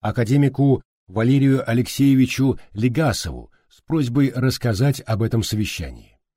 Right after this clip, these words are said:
Судя по сообщениям советской и зарубежной печати,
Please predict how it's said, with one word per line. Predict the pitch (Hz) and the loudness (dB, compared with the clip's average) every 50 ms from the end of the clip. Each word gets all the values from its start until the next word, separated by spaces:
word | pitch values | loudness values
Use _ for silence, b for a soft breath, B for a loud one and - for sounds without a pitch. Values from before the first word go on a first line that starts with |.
| _ _ _ _ _ _ _ _ _ _ _ _ _ _ _ _ _ _ | _ _ _ _ _ _ _ _ _ _ _ _ _ _ _ _ _ _
Судя | - - - - 131 139 127 117 127 | -14 -12 -8 -6 -4 -2 0 0 0
по | 123 - 120 | 0 -2 -4
сообщениям | - - 120 113 - - - - 135 139 135 123 123 120 120 117 113 101 - _ _ _ _ _ | -4 -4 -4 -4 -4 -8 -8 -4 -2 0 2 4 4 4 2 2 0 -2 -4 _ _ _ _ _
советской | _ - 123 120 120 127 - - - 120 113 | _ -4 -2 0 2 0 0 0 -2 -2 -2
и | 110 - 113 | -2 -2 -4
зарубежной | 101 104 113 117 110 113 120 110 92 110 110 | -2 -2 -2 0 0 0 0 0 0 -2 -2
печати, | - - 113 - - 151 151 131 - - 73 - - | -2 -2 -4 -4 -2 -2 -2 -2 -2 -6 -12 -12 -14